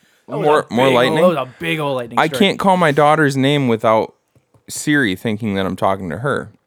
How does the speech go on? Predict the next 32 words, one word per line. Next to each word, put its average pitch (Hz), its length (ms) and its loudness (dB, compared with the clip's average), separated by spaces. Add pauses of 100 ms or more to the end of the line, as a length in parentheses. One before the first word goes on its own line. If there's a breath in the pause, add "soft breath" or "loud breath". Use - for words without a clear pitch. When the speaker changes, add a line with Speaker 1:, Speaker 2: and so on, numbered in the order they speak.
(180)
Speaker 2:
I'm 120 60 -2
not 113 140 -2
gonna 104 120 -6
say 147 200 -8
my 131 120 -4
daughter's 92 380 -8
name, 85 200 -6
obviously, 101 380 -6
because 120 280 -8
I 107 80 -2
don't 113 80 -2
Speaker 1:
Sure. 85 80 -4
Speaker 2:
want 127 180 -4
you 113 60 -10
freaks - 680 -10
knowing 127 300 0
what 127 120 -6
my 123 80 -8
daughter's 117 460 -6
name - 240 -14
is. - 160 -14
But, 117 320 -4
uh, 107 280 0 (600 loud breath)
um, 117 220 2
Speaker 1:
It's 98 100 -2
Siri. 120 420 -8
Speaker 2:
<laughs> - 520 -20
It's 151 420 2
Siri. - 320 -2 (200)
Speaker 1:
Siri. 165 600 -4 (200)
Speaker 2:
It's 175 220 -6
Siri. 113 760 -2